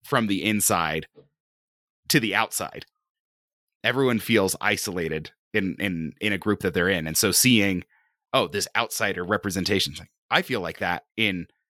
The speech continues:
you know, this dynamic, which is not necessarily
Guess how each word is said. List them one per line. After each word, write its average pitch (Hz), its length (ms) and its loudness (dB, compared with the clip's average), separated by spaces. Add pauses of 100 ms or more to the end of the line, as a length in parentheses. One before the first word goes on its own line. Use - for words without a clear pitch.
(920)
you 120 100 0
know, 87 100 -6
this 120 340 2
dynamic, 104 600 0
which 98 140 -2
is 87 280 0
not 107 320 -2
necessarily 98 720 2